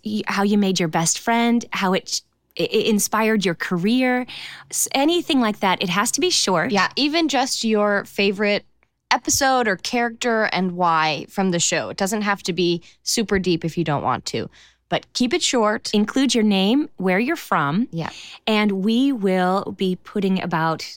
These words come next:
Speaker 1: three
Speaker 2: Yeah, we wanna play a couple at the end of each episode of this podcast to highlight your voices and, you know, just have your memories incorporated with ours.
Speaker 1: Because Pokemon is about community, and this
Speaker 2: Totally.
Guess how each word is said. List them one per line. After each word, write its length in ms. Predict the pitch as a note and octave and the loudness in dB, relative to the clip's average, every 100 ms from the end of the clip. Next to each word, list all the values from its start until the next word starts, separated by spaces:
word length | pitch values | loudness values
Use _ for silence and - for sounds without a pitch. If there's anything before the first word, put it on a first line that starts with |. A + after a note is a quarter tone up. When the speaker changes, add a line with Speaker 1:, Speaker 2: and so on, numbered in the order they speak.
| - | -20
Speaker 1:
three 720 | _ C4+ C#4+ C#4+ C#4+ C#4+ - _ _ - | _ -2 2 2 2 0 -4 _ _ -2
Speaker 2:
Yeah, 340 | F#3 D#3 - | 0 2 2
we 120 | G#3 | 2
wanna 280 | A#3+ C4 C#4 | 2 2 0
play 480 | - A#3 G#3+ G#3+ G#3 | 0 0 2 2 0
a 100 | - | -2
couple 480 | - A3 A3 G#3 G3+ | -2 -4 0 0 0
at 160 | F3 | -2
the 140 | - - | -6 -4
end 260 | F3+ F3+ F3 | 0 0 0
of 140 | D#3 - | -4 -4
each 260 | G3 F#3 - | -2 -2 -2
episode 500 | E3 - - D#3 D3+ | -4 -2 -2 0 0
of 240 | D3+ D3 D#3+ | -2 -4 -2
this 200 | A#3+ - | 0 0
podcast 720 | - D3 D3+ B2+ B2 C#3+ - - - - | -2 -2 -2 -2 -2 -4 -8 -14 -8 -2
to 100 | G#3 | 0
highlight 420 | F#3 G#3+ G#3+ F3+ | 2 2 2 2
your 160 | F3 | 0
voices 720 | F3 E3+ D#3+ - D#3+ D3+ - - - | 0 0 0 0 0 0 -2 -4 -2
and, 380 | D#3 D3 C#3+ - | 0 0 -4 -8
you 120 | - A#3+ | -4 -2
know, 180 | F#3+ - - | -2 -4 -6
just 340 | A#3 - - - _ _ _ _ - | -4 -4 -6 -16 _ _ _ _ -6
have 260 | - A#3 | 0 0
your 280 | A3 G#3+ A#3 | 2 2 2
memories 420 | A#3+ G#3+ G3+ G3+ | 2 2 2 0
incorporated 720 | - G3+ G#3+ G3+ G3 F#3+ G3 | -2 -2 -2 0 0 0 0
with 160 | G#3 A#3 | -2 -2
ours. 400 | G#4+ F4+ - - | 0 -2 -4 -6
Speaker 1:
Because 260 | G3+ A3 G3+ | -2 0 0
Pokemon 520 | - G#3 A3+ G#3 F#3 | 0 -2 2 2 2
is 100 | F3 | 0
about 280 | E3 D#3+ D#3 | 0 -2 0
community, 680 | E3 D#3+ D#3 D3 C#3 C#3+ - | 0 2 2 2 0 -2 -2
and 300 | E3+ E3 D3+ | 0 2 2
this 240 | F3+ F#3 | 2 2
Speaker 2:
Totally. 460 | F#3+ E3 G2 G2 | 2 -2 -4 -10